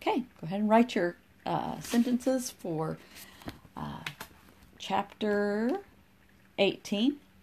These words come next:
Back to School. Remember to capitalize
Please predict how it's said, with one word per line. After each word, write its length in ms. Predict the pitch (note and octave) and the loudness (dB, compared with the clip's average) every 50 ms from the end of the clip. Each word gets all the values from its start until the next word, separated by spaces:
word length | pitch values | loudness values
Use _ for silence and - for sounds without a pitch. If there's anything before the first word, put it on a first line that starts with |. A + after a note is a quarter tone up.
| _ - - | _ 2 6
Back 320 | F3 F3+ G3+ - - - - - - | 6 6 6 4 -2 -12 -20 -20 -6
to 120 | - C#4+ | -4 -4
School. 580 | C#4 - - - C4+ C#4 D4+ D4 - - - - - - - - - - _ - - - _ _ - - - - _ _ - | -4 -4 -4 -4 -2 -2 0 -2 -4 -6 -8 -12 -18 -20 -20 -20 -20 -20 _ -20 -20 -20 _ _ -20 -20 -20 -20 _ _ -8
Remember 600 | D#3+ D3+ D#3 E3 D#3+ F3 F#3+ G3+ G#3 G#3+ G#3 A3+ | -6 -4 -2 -2 -2 -2 0 2 2 2 2 0
to 460 | A3 - - - D3+ C#3+ C#3+ C#3 C#3+ - | -2 -4 -6 -4 -2 -2 -2 -4 -6 -4
capitalize 960 | - - E3+ - - G#3 G#3+ A3 A3+ A#3+ B3+ D4 E4+ G#4 G4+ G4+ - - | -2 0 0 0 0 0 2 2 2 2 2 0 0 0 0 -2 -2 -8